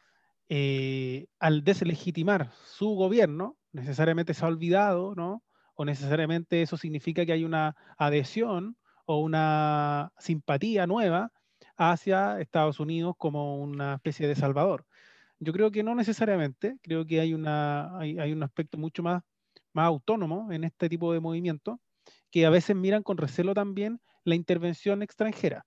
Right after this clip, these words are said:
¿ya? Más allá de que sean críticos con el, el gobierno cubano. Sin embargo, creo que hay un am-, la cancha está muy abierta para que Biden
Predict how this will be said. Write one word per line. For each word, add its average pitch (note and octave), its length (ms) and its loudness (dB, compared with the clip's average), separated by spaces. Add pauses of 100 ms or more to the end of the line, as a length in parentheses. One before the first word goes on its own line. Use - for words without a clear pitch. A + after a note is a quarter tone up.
(140)
¿ya? D#3+ 140 -6
Más E3+ 200 0
allá F#3+ 200 6
de G3 100 6
que E3+ 80 -2
sean F3+ 280 -4
críticos F#3+ 680 -2
con G3 320 -2 (540)
el, D#3 680 0
el D#3+ 140 0
gobierno E3+ 360 2
cubano. C#3 340 0
Sin B3 160 2
embargo, B3 580 2
creo G#3 360 0 (340)
que E3 260 2
hay F3 160 2
un G3+ 260 -2
am-, A3 240 0
la E3 240 0
cancha A#3 260 2
está G#3 240 2
muy F#3+ 240 -2
abierta F#3+ 440 0
para D#3+ 180 0
que D3+ 160 -2
Biden F3 400 0